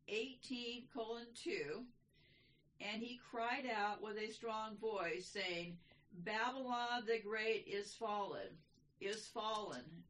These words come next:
and is be-, is become the habitation of devils, and the hold of every unclean spirit, and the hold of every unclean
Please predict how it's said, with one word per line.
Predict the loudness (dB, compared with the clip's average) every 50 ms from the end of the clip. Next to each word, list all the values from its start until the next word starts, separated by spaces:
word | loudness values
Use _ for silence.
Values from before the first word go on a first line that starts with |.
| -18 -12 -8
and | -6 -4 -4 -2
is | -2 -4 -4 -4
be-, | -4 -6 -6 -6 -8 -12 -16 -14 -14 -14 -14 -16 -20 -20 -20 -20 -14 -6
is | -2 -2 0 -2 -2 -4
become | -6 -10 -10 -8 -4 -2 0 0 2 0 0 0
the | -2 -2 -2 -2
habitation | -4 -4 -2 -2 -2 -2 -2 -2 -2 0 0 0 0 0 0 0 0 0
of | -4 -2 -2
devils, | 2 4 4 4 4 2 -2 -4 -6 -6 -8 -10 -12 -16 -20 -20 -20 -20 -20 -20 -20 -10 -6
and | -6 -2 0
the | 0 0 0
hold | 0 0 2 4 4 4 4 0 -2 -2 -2
of | -2 -2 -2 0 0
every | 0 0 2 0 0 -2 -2 -4 -4 -4
unclean | -6 -6 -4 -2 -2 -2 -2 -4
spirit, | -6 -8 -8 -4 -2 0 0 0 0 -2 -4 -6 -10 -14 -14 -10 -8
and | -8 -6
the | -4 -4 -4
hold | -4 -2 -2 0 2 4 6 6 4 4 0
of | -4 -4 -2
every | -2 0 0 0 -2 0
unclean | 0 -2 -2 -4 -6 -10 -8 -8 -6 -4 -2 -2 -4 -4 -6